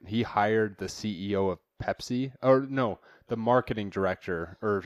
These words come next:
head of marketing at Pepsi to be the C E O of Apple. So then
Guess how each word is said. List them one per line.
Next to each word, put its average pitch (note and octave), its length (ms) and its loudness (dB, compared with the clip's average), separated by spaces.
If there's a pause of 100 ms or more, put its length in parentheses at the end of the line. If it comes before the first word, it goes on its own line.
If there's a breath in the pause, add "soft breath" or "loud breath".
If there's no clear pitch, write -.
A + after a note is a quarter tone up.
head A2+ 200 0
of G#2 100 -4
marketing G2+ 440 -4
at D2+ 100 -8
Pepsi A2+ 420 0
to G#2+ 60 -2
be G#2 140 -2
the F#2 140 -2
C F#2 360 -4
E G2 60 2
O F2+ 80 4
of E2+ 100 0
Apple. E2 420 -4 (300 loud breath)
So A#2 180 2
then G#2+ 320 2